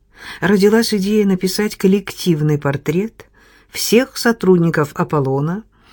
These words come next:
и члены редакции с радостью его поддержали. В тот холодный ноябрьский день более десятка писателей и поэтов встретились в декоративной мастерской художника Головина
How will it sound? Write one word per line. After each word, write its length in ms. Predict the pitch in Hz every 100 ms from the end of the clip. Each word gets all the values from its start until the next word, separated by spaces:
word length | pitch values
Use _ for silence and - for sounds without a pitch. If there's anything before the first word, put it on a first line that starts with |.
| - -
и 120 | 226
члены 400 | - 233 208 180
редакции 600 | 175 160 151 - 147 143
с 180 | 143 151
радостью 720 | 139 180 233 214 - - 151
его 180 | 135 135
поддержали. 760 | 127 131 127 117 104 104 - - _ _ _ _ _ _ _ _ - - -
В 100 | -
тот 160 | 226
холодный 500 | - 208 262 247 226
ноябрьский 600 | 202 190 196 196 - 190
день 380 | 165 180 180 175 - - _ _ -
более 360 | 147 226 247 233
десятка 560 | 233 - 185 - -
писателей 600 | 147 147 185 156 147 147
и 40 | 147
поэтов 440 | 165 220 240 160
встретились 840 | - - 185 190 202 214 220 - _ _ -
в 100 | 147
декоративной 680 | 160 190 202 202 196 233 202
мастерской 580 | 185 180 170 165 - 196
художника 680 | 196 170 175 170 165 151 156
Головина 760 | 170 160 156 147 147 139 180